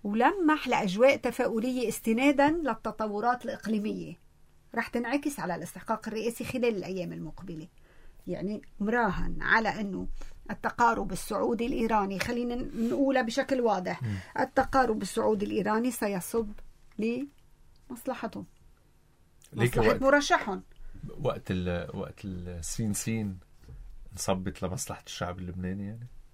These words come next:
Speaker 2: إنه بتصير. إيه، أنا ما عم بيجي بقول إنه لا،
Speaker 1: مش
Speaker 2: أبدا ما
Speaker 1: بعيدة،
Speaker 2: بتصير.
Speaker 1: مش
Speaker 2: أنا بقول،
Speaker 1: بعيدة.
Speaker 2: أنا ما بستبعد شيء. وقت الأمم والدول عندها مصالح، ما حدا بيطلع على التفاصيل.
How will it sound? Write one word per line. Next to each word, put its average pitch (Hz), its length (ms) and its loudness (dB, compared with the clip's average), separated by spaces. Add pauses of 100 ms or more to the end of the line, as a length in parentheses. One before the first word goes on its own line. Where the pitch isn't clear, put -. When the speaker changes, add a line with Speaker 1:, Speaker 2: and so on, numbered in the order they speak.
(120)
Speaker 2:
إنه 101 120 -2
بتصير. 156 540 0
إيه، 143 320 2
أنا 117 100 2
ما 127 120 6
عم 131 220 4
بيجي 123 200 2
بقول 120 360 -2
إنه 101 220 -2
لا، 113 520 12
Speaker 1:
مش - 80 6
Speaker 2:
أبدا - 100 10
ما - 80 6
Speaker 1:
بعيدة، 247 380 6
Speaker 2:
بتصير. 247 200 4 (140)
Speaker 1:
مش 277 160 0
Speaker 2:
أنا 185 240 12
بقول، 190 180 10
Speaker 1:
بعيدة. 170 140 12
Speaker 2:
أنا 190 80 10
ما 190 60 10
بستبعد 170 440 8
شيء. 175 340 0
وقت 110 280 2
الأمم 123 880 6 (300)
والدول 107 540 10
عندها 113 280 4
مصالح، 104 800 2 (420)
ما 247 280 4
حدا 208 240 0
بيطلع 147 440 0
على 127 100 -6
التفاصيل. 131 480 -6